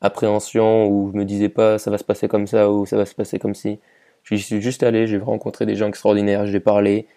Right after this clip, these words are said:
j'ai appris, j'ai écouté, j'ai fait des choses, on a fait des choses, et c'est vraiment extraordinaire et ça apporte une valeur énorme.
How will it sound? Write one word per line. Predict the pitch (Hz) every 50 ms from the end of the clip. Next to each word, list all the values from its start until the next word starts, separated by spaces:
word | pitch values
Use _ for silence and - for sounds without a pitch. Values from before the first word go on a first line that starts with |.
| _ _ _ _ _ _
j'ai | - 104 104
appris, | 98 101 - - - - 143 131 113 117 117 107
j'ai | 101 107
écouté, | 104 101 - - 95 - 107 107 113 123 123 - _ _ _ _ _ _ _ _ _ _ _ _ _ _ _ - - - - - _ _ -
j'ai | - 107
fait | - -
des | 107 110 107
choses, | 101 - 113 107 117 113
on | 107 101
a | 98
fait | - - 104
des | 101 101
choses, | 98 - 104 107 113 110 - - -
et | - 101 98
c'est | 95 - - 104 101 98 101
vraiment | 101 104 107 104 104 107
extraordinaire | 104 - - 110 107 107 107 107 104 107 104
et | 101
ça | - 107
apporte | 104 - - 98 - -
une | 101 98
valeur | 101 95 98 98 101 151
énorme. | 117 107 98 90